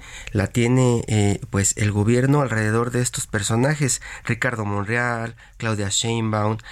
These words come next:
Adán Augusto López, Marcelo, Marcelo Ebrard, incluso el diputado Gerardo Fernández Noroña estuvo muy activo en los últimos días alrededor de esta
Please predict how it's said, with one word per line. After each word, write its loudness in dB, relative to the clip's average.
Adán 0
Augusto -2
López, 0
Marcelo, 0
Marcelo -2
Ebrard, -2
incluso 0
el -2
diputado 0
Gerardo 0
Fernández 0
Noroña 2
estuvo 2
muy 4
activo -2
en 0
los 0
últimos 0
días 0
alrededor 0
de 0
esta -2